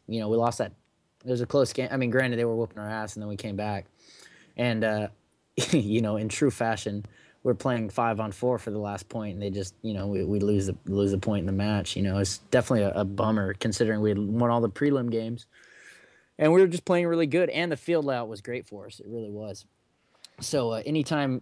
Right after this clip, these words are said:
we play a field layout, it's real good for us, and we don't walk away with a win, it's kinda like, "Ah, damn it, man, this is, this is definitely one we coulda, coulda put away." But, uh, no, I mean, the team, the team, the team was ha-, I mean,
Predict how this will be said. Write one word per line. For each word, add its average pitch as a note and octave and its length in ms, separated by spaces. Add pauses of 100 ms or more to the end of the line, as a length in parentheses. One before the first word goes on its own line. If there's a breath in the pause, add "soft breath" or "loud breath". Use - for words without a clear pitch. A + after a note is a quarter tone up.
(260)
we C#3+ 200
play C#3+ 220
a B2 60
field C#3 240
layout, B2 220
it's - 120
real C3 220
good B2 180
for C3+ 220
us, B2 120
and A#2 80
we A2+ 60
don't A2+ 160
walk A2+ 240
away A2 100
with G#2 120
a G#2 60
win, G#2+ 260
it's G2+ 180
kinda G#2+ 340
like, G2 240
"Ah, G2+ 160 (240 loud breath)
damn G2 220
it, G2 60
man, G2 180
this F#2+ 180
is, F#2 180
this G#2+ 180
is A2 80
definitely A2+ 380
one G#2+ 200
we G#2+ 80
coulda, G#2 320 (140)
coulda A2+ 200
put - 160
away." G2+ 340 (760 loud breath)
But, B2 240
uh, A2 320
no, G#3 240
I - 20
mean, D#3 160
the C3+ 80
team, F3 320
the D3+ 120
team, E3+ 360 (420)
the C#3 120
team D#3+ 220
was C#3 120
ha-, C3+ 120
I C3 100
mean, A#2+ 240